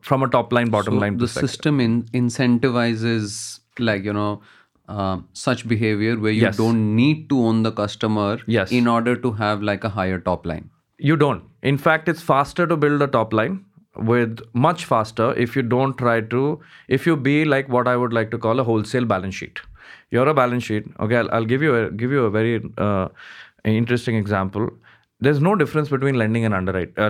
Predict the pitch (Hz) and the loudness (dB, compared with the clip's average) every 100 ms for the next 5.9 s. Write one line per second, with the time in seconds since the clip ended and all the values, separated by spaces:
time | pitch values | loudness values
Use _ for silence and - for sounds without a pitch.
0 | 107 117 123 123 110 107 92 - 101 95 | 2 0 0 0 0 0 -2 -4 -4 -4
1 | 85 87 - 113 117 123 139 - - - | -6 -8 -4 0 0 0 -2 -8 -14 -20
2 | _ 113 113 - _ _ _ _ - 123 | _ -6 -6 -6 _ _ _ _ -2 2
3 | 104 - - - _ - - - - - | 0 -2 -10 -14 _ -20 -20 -20 -20 -4
4 | 123 127 147 202 185 117 101 98 - _ | -2 2 4 4 4 2 0 -4 -10 _
5 | - 110 123 143 147 143 120 113 | -4 0 4 2 2 0 0 0